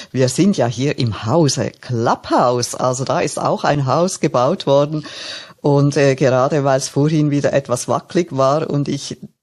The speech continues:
dich, äh, zum Glück ich im, im Großen und Ganzen verstanden habe, aber da, hm, finde ich auch, da müsste mal noch langsam jemand hin, der sich um den Keller kümmert. Da scheint mir noch nicht alles zum Besten bestellt zu sein.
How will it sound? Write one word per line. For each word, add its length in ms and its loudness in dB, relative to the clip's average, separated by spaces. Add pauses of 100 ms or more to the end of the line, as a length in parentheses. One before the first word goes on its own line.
(260)
dich, 340 -4
äh, 240 4
zum 180 0
Glück 240 -2
ich 200 -2
im, 80 -2
im 180 0
Großen 540 0
und 40 -2
Ganzen 320 -2
verstanden 520 -4
habe, 300 0
aber 200 0
da, 300 0 (320)
hm, 180 -2
finde 280 0
ich 200 -4
auch, 240 -2
da 160 -2
müsste 460 -2
mal 240 -2
noch 280 -4
langsam 540 -2
jemand 380 -4
hin, 220 -4
der 180 -2
sich 240 -8
um 160 -4
den 240 -4
Keller 340 0
kümmert. 540 -2
Da 120 0
scheint 380 -2
mir 140 -2
noch 240 -6
nicht 280 -2
alles 320 -4
zum 200 -6
Besten 360 -6
bestellt 460 -4
zu 100 -2
sein. 280 0